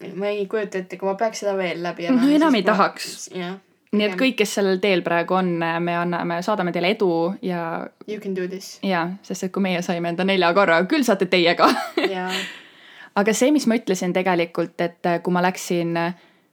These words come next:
Speaker 2: kolmas kord tegema ja
Speaker 1: Mhm.
Speaker 2: mul oli sama eksamineerija ja ma olin koheselt nagu, "Ma ei tee seda ära." Äh, see läheb tegelikult väga kokku law of attractioniga.
Speaker 1: Mhm.
Speaker 2: Ehk et see nii-öelda, mis sa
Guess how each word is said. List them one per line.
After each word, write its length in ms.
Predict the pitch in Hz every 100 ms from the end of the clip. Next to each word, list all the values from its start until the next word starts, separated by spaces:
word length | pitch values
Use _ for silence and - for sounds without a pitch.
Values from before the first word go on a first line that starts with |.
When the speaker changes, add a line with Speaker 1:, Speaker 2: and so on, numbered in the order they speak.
| _ -
Speaker 2:
kolmas 420 | 208 240 190 -
kord 200 | 165 175
tegema 360 | 185 170 - 190 226
ja 60 |
Speaker 1:
Mhm. 120 | 226 190
Speaker 2:
mul 100 | 196
oli 140 | 202
sama 280 | 190 226 226
eksamineerija 580 | 220 202 180 160 156 180 185 _ - _ _ _ _
ja 80 | 185
ma 60 | 190
olin 140 | 190
koheselt 480 | 190 170 165 170 -
nagu, 420 | 196 185 185 185 - _ _ _ _ -
"Ma 60 | 185
ei 60 | 190
tee 140 | 180
seda 180 | - 175
ära." 100 | 170 - _ _ _ _ _ _ _ _ _ _ _ _ -
Äh, 340 | 175 175 175
see 300 | 175 196 190
läheb 240 | 190 190 185
tegelikult 380 | 185 180 175 180
väga 260 | 180 175 170
kokku 1200 | 180 175 _ _ - 165 165 165 165 160 160 175 175
law 120 | 175
of 120 | 170
attractioniga. 600 | 180 - 175 - 220 240 247 _ -
Speaker 1:
Mhm. 260 | 220 208 196 _ _ _ -
Speaker 2:
Ehk 160 | 180
et 120 | 185
see 300 | 180 - 202
nii-öelda, 340 | 180 175 175 175
mis 160 | 175 -
sa 400 | - 170 165 165